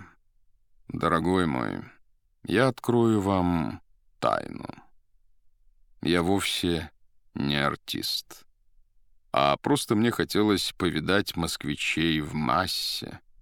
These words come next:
А удобнее всего это было сделать в театре. Ну вот, моя свита»,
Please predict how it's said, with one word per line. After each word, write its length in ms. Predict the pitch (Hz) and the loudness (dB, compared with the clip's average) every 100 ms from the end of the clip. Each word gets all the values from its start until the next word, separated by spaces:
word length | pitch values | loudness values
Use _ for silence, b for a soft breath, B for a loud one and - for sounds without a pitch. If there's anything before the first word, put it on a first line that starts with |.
| - | 2
А 140 | - 98 | 6 6
удобнее 540 | 95 127 123 123 123 | 8 6 8 6 6
всего 420 | - 113 104 117 | 4 4 6 8
это 200 | 117 107 | 6 4
было 280 | 92 98 98 | 4 4 4
сделать 460 | 85 82 87 90 - | 2 2 2 0 -2
в 100 | - | -6
театре. 800 | - 50 50 - - 50 50 - _ _ _ - - _ _ _ - | -2 0 -2 -4 -10 -10 -10 -14 _ _ _ -20 -20 _ _ _ -2
Ну 280 | 73 80 | 0 4
вот, 260 | 135 175 - | 2 0 0
моя 320 | 87 80 123 | 2 4 4
свита», 760 | - 73 69 107 110 107 101 | 2 -2 0 0 2 2 2